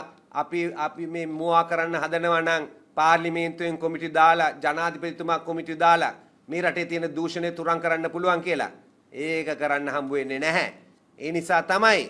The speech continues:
මේක හඬ නගලා, හඬ නගලා, හඬ නගලා තියෙන්නේ. ස්ථාවර නියෝගවත් වෙනස් කරන්න නැහැ පාර්ලිමේන්තුවේ. බහුතරය තියෙන්නේ ආණ්ඩුවට. ඇයි කෝප් සභාවට දෙන්න බැරි, බලය දෙන්න බැරි? කෙලින්ම ඒක, අ,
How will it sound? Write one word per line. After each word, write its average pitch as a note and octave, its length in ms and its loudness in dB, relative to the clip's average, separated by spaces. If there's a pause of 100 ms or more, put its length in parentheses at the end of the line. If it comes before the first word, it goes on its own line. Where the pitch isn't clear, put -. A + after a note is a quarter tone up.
(140)
මේක C3+ 200 -10
හඬ D3+ 360 -4
නගලා, D#3+ 320 0
හඬ E3 300 -2
නගලා, E3+ 280 -2
හඬ E3 280 -2
නගලා F3 240 -2
තියෙන්නේ. F#3+ 460 -2 (180)
ස්ථාවර C4 640 10
නියෝගවත් F#3+ 540 0
වෙනස් D#3 240 -2
කරන්න D3 260 -2
නැහැ C3 160 -6
පාර්ලිමේන්තුවේ. C3 720 0 (280)
බහුතරය A#3 560 4
තියෙන්නේ G#3 360 0
ආණ්ඩුවට. F3+ 520 2 (440)
ඇයි B3+ 220 4
කෝප් B3 260 8
සභාවට F#3+ 600 2
දෙන්න F#3+ 200 -4 (100)
බැරි, F3 280 0
බලය G3+ 460 6
දෙන්න F#3+ 280 -2
බැරි? E3+ 300 0 (420)
කෙලින්ම A3+ 460 4 (560)
ඒක, G3 280 -2
අ, F3 140 2